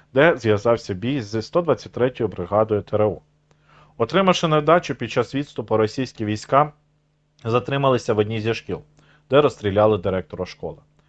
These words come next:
Це була перша втрата серед цивільного населення в області. Сьомого березня війська вторгнення здійснили спроби захопити аеропорт Миколаєва,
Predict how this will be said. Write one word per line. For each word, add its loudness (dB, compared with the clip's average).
Це -4
була 2
перша 2
втрата -2
серед -8
цивільного -8
населення -6
в -2
області. -2
Сьомого 4
березня 2
війська 0
вторгнення -2
здійснили 2
спроби 0
захопити -4
аеропорт 2
Миколаєва, -2